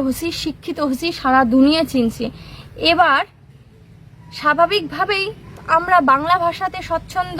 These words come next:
বোধ করবো, এটাই তো একেবারে চরম বাস্তব। সেই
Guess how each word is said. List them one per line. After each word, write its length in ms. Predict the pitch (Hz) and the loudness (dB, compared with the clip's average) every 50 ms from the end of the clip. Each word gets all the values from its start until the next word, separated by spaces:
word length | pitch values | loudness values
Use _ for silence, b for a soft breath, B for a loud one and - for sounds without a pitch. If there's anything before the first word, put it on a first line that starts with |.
| 370 339 285 | -4 -2 -2
বোধ 160 | 311 330 - - - - | -2 -4 -4 -2 2 4
করবো, 220 | 359 359 339 330 311 294 294 | 4 4 2 -2 -8 -8 -8
এটাই 260 | 277 - 349 359 370 359 - - | -2 0 0 0 0 -2 -6 -6
তো 100 | 381 330 269 285 - - - - - - - - - - - - 403 | -4 -2 -2 -4 -4 -10 -20 -20 -20 -20 -20 -20 -18 -12 -6 -4 -4
একেবারে 320 | 415 - 480 453 453 440 440 440 | -2 -2 -2 -2 0 -2 0 2
চরম 260 | 453 440 415 440 453 415 370 | 4 4 4 4 2 0 2
বাস্তব। 460 | 320 359 440 - - - - 494 247 214 - - - - - - - - - - - - - - - - - - | 2 2 2 0 -2 -2 0 0 0 0 -4 -10 -20 -20 -20 -20 -18 -18 -18 -18 -18 -18 -18 -18 -18 -16 -14 -12
সেই 300 | - - 339 359 403 440 | -6 -2 0 2 4 4